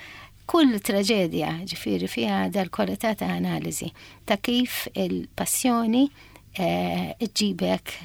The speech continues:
eh, fil-, eh, fi-, fi-, fi-, fit-tarf ta' ġennek u tispiċċa biex, biex tkun il-kawża tal-mewt tiegħek. Għax min imut, min imut għax joqtluh u min imut għax,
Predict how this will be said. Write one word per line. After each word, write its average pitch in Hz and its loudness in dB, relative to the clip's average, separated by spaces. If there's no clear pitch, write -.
eh, 165 -4
fil-, 160 -6
eh, 151 -6
fi-, - -14
fi-, - -12
fi-, - -8
fit-tarf - -6
ta' 147 -2
ġennek 185 0
u 160 -4
tispiċċa - -6
biex, - -2
biex - -4
tkun 165 2
il-kawża 165 -2
tal-mewt 196 0
tiegħek. 139 -6
Għax - -2
min 175 6
imut, 180 2
min 196 2
imut 165 2
għax 160 2
joqtluh 269 6
u 233 6
min 202 6
imut 185 2
għax, 185 2